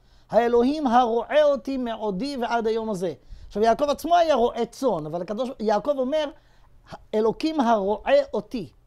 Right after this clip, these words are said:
מה זה נקרא שהאלוקים רואה אותי? מזון זה צורך פיזי של הבהמה ושל כל בעל חי לאכול.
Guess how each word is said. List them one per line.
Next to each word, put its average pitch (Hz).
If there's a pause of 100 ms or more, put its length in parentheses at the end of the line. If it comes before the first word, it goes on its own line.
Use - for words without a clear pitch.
מה 214
זה 285
נקרא 240
שהאלוקים 190
רואה 175
אותי? 156 (1080)
מזון 294
זה 220
צורך 277
פיזי 196
של 185
הבהמה 208 (520)
ושל 190
כל 277
בעל 202
חי 160
לאכול. 240